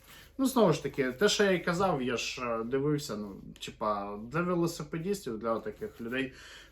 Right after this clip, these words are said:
вкинув, воно м'яке, гнучке, нічого не ламається і зручно. Добре? Ну, я думаю, цей можна зарахувати гривень за п'ятдесят.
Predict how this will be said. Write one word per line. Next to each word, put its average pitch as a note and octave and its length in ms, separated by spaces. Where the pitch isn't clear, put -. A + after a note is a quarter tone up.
вкинув, D3 380
воно C#3 300
м'яке, C3+ 480
гнучке, C3 560
нічого A#2+ 340
не A#2+ 80
ламається A#2 680
і G#2 440
зручно. A#2 500
Добре? E3 340
Ну, C#3 140
я D3 140
думаю, D3 260
цей D#3+ 160
можна D3 340
зарахувати C#3+ 520
гривень C3 360
за B2 200
п'ятдесят. A#2+ 680